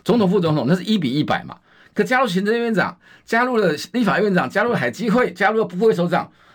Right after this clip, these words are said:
大概念责任内阁制，那就才有得谈嘛。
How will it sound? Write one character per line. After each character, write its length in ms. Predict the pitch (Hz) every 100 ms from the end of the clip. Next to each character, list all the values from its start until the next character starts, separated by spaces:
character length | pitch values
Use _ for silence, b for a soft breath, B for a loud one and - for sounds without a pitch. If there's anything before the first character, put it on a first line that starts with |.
| b _
大 260 | 427 359 180
概 240 | 202 160
念 320 | 151 143 - _ _ _ _
责 220 | - 156
任 240 | 175 247 180
内 160 | 196
阁 160 | 156 104
制， 280 | 110 170 - B B
那 140 | 254
就 120 | 277 269
才 180 | 165
有 100 | 233
得 120 | 156 151
谈 260 | - 85
嘛。 220 | 104 135